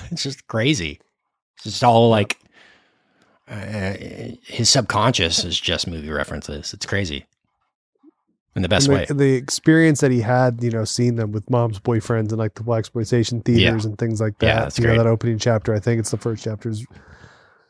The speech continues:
Speaker 2: super, uh, you know, pretty crazy happenstance of life experience that kinda gives us
Speaker 1: It makes a lot of
Speaker 2: Yeah.
Speaker 1: sense how he turned out the way he did. Yeah.
Speaker 2: Yeah, totally. He's, like, a funny nature versus,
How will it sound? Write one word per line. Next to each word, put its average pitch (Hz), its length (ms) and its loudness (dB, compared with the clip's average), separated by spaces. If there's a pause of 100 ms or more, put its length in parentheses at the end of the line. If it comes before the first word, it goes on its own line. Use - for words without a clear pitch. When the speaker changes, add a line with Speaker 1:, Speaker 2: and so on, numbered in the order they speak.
(220)
Speaker 2:
super, 120 600 2
uh, 110 520 0 (520)
you 131 80 -4
know, 98 220 -14 (100)
pretty 123 160 0
crazy 127 920 2
happenstance 120 640 -4
of 110 120 -6
life 110 200 -4
experience 104 540 -10
that 110 180 -8
kinda 107 180 -8
gives 104 340 -6
us 101 120 -4
Speaker 1:
It 107 60 4
makes 123 280 4
a 127 60 2
lot 110 240 6
of 110 120 2
Speaker 2:
Yeah. - 60 6
Speaker 1:
sense 120 200 2
how 95 140 2
he 90 100 4
turned 101 240 0
out 90 140 2
the 90 80 0
way 87 100 2
he 80 60 -2
did. 82 320 0
Yeah. 76 340 0 (220)
Speaker 2:
Yeah, 120 240 2 (160)
totally. 110 440 2 (140)
He's, 120 240 -6
like, 123 220 2
a 120 340 4 (400)
funny 135 240 4
nature 120 340 2
versus, 110 400 -4